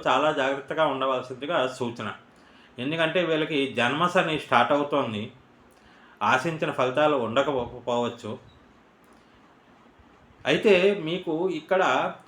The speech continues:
కొంచెం ఊరట కలిగించే ఇది విషయం ఏంటంటే మీకు అక్టోబరు, డిసెంబర్ మధ్యన గురుబలం యోగిస్తుంది.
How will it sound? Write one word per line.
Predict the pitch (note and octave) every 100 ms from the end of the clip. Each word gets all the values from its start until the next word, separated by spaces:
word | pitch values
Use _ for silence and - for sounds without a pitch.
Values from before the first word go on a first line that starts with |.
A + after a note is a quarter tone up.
| -
కొంచెం | G3 F3 F#3+
ఊరట | C#3+ D#3+ F#3
కలిగించే | F#3+ F3+ F3+ F3+ F3+ D#3+ - - - - - - - C3
ఇది | B2+ E3 D#3+ -
విషయం | B2 A#2 F3+ E3+
ఏంటంటే | D#3 D3+ C#3+ C#3 D3+ C3+ D#3 - - C3+
మీకు | F#3 G3+ D3 D3+ -
అక్టోబరు, | - - G#3+ G#3 G#3 G3 - - - - - _ _ - _ _ _ _ _ _ - _ - - _ - - - - - -
డిసెంబర్ | C#3+ F#3+ F#3 F3+
మధ్యన | D#3+ - F#3+ E3 F3+ - B2 C#3
గురుబలం | F#3+ G#3+ G3+ E3
యోగిస్తుంది. | C3 C3+ C#3+ - G#2+ F2+